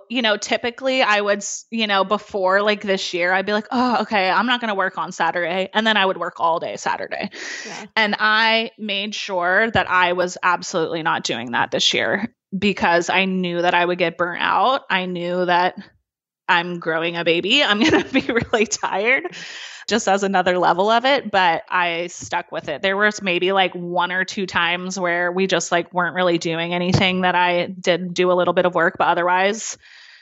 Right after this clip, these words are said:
Speaker 1: I set my stuff down and I did not do it.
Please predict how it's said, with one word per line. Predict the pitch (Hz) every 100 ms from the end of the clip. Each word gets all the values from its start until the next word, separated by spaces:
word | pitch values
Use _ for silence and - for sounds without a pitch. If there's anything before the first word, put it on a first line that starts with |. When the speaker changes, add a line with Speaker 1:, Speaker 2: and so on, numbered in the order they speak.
| _ _ _ _ -
Speaker 1:
I | 165 165 165 -
set | - - 156
my | 170 185
stuff | - 165 -
down | 160 160 175
and | 175 165
I | 160 160 156 170 175
did | 170
not | 156 156 190
do | 175
it. | 143 110